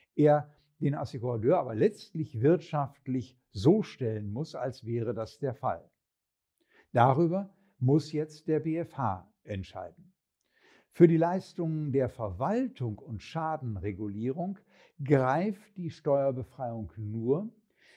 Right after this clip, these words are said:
wenn die Vermittlung eine selbstständige Leistung darstellt und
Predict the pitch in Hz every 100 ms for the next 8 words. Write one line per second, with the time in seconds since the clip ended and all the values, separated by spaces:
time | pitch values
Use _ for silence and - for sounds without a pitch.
0 | _ 120 160 190 180 - - 123 117 127
1 | 135 180 - 190 196 214 - 147 151 160
2 | 117 107 165 180 170 - - 123 113 107
3 | 107 101 98 90 _ _ _ 110 110 110
4 | 107 - 107 101 - - 107 113 123 -
5 | 165 196 - _ _ _ - 196 247 -